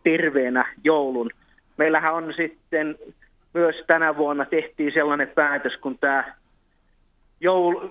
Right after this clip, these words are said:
tää vuosi on ollut hyvin poikkeuksellinen ja monelle meidän henkilöstöstä aika rankka,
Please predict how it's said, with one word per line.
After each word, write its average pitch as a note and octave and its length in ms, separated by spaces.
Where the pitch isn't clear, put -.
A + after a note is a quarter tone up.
tää F#3+ 200
vuosi A3+ 320
on F#3+ 80
ollut G3 160
hyvin G3 180
poikkeuksellinen E3+ 1000
ja C3+ 80
monelle D3+ 540
meidän C3 320
henkilöstöstä D3+ 720
aika C#3 180
rankka, C#3+ 600